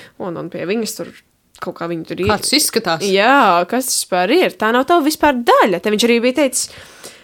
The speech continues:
Speaker 1: "Ā, uzklausīju sūdzības no tādiem, kurus es nemaz nepazīstu." Nu, ko tu tur visiem, <laughs> visām pudelēm par korķi, ja? Nu, tiešām. Bet viņš pēc,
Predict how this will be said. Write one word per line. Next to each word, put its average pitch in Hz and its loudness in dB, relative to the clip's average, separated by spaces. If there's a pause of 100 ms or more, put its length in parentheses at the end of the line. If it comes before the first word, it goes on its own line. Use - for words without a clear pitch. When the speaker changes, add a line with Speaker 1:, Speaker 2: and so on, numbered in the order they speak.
(140)
Speaker 1:
"Ā, 220 2 (680)
uzklausīju 226 2
sūdzības 254 2
no 185 2
tādiem, 285 2
kurus 320 0
es 311 -2
nemaz 320 2
nepazīstu." 233 0
Nu, 233 -2
ko 480 2
tu 359 4
tur 330 4
visiem, 330 4 (160)
<laughs> 262 -4
visām 262 2
pudelēm 277 2
par 247 0
korķi, 202 -2
ja? 208 0 (800)
Nu, 285 0 (400)
tiešām. 262 2 (600)
Bet 240 -4
viņš 302 0
pēc, - 0